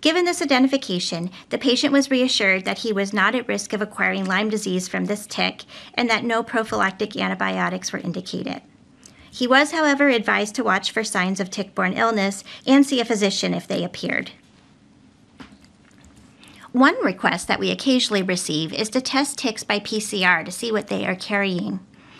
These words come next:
However, this is not a test we offer through Mayo Medical Laboratories. Why is this? Well, it's because finding a tick on your body does not mean that it bit you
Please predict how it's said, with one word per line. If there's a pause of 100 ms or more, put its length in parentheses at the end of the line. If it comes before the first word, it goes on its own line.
(360)
However,
this
is
not
a
test
we
offer
through
Mayo
Medical
Laboratories. (800)
Why
is
this? (380)
Well,
it's
because (140)
finding
a
tick
on
your
body
does
not
mean
that
it
bit
you